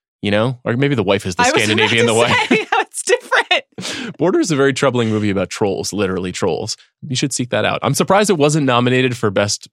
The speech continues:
Speaker 1: Foreign Film, but is nominated in this category. The other nominees in this category, there's often only just three in this category, are Border, Mary Queen of Scots, and Vice. This also feels like a fairly easy choice. Where, what are you going with?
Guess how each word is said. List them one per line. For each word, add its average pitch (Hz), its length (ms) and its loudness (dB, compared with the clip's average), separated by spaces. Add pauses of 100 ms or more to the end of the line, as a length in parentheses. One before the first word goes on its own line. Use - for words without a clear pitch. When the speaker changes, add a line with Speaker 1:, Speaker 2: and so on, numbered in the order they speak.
Speaker 1:
Foreign 113 280 -2
Film, 131 180 0
but 107 120 0
is 98 200 0
nominated 101 340 2
in 101 80 -4
this 101 120 -6
category. 113 360 0
The 110 80 2
other 117 160 4
nominees 101 340 0
in 104 40 -4
this 95 100 -4
category, 98 340 -2
there's 110 220 -4
often 123 260 0
only 110 220 0
just - 240 -6
three 147 300 0
in 92 80 -2
this 98 120 -6
category, 92 460 -4 (280)
are 117 80 2
Border, 117 240 2
Mary 104 200 2
Queen 101 180 -4
of 92 80 -6
Scots, - 380 -4 (340)
and 104 200 0
Vice. - 480 -4 (300)
This 147 120 0
also 135 300 -2
feels 117 240 -2
like 104 100 -4
a 110 60 -10
fairly 95 420 -2
easy 85 240 -6
choice. - 480 -4 (380)
Where, 101 240 0
what 107 120 -4
are 98 40 0
you 87 60 -4
going 87 200 -6
with? 95 140 -12